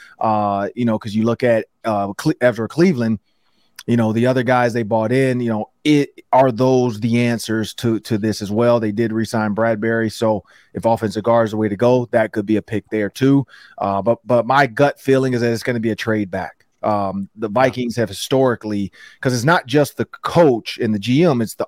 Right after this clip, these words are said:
owners as well. And historically, they're always looking to get more picks. And so I, I, I do feel like it's gonna be a trade back situation to get more picks, maybe a late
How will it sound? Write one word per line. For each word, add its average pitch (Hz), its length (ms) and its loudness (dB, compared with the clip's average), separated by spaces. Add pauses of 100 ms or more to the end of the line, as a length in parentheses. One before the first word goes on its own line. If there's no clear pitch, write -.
(100)
owners 139 380 2
as 101 120 -4
well. 127 320 2
And 104 80 -2
historically, 110 680 -2 (600)
they're 131 180 2
always 143 240 4
looking 139 180 0
to 127 40 -2
get 120 160 0
more 117 180 2
picks. - 420 -6
And 107 200 -2
so 110 560 -2
I, 120 160 -2
I, 117 300 0
I 117 60 0
do 117 200 0
feel 120 220 0
like 113 240 0
it's 110 80 -6
gonna 113 160 -2
be 110 120 0
a 104 40 -2
trade 113 320 -2
back 110 180 0
situation 107 480 -4
to 107 60 0
get 104 140 -2
more 107 180 0
picks, - 260 -4
maybe 113 220 0
a 104 60 0
late 120 320 -2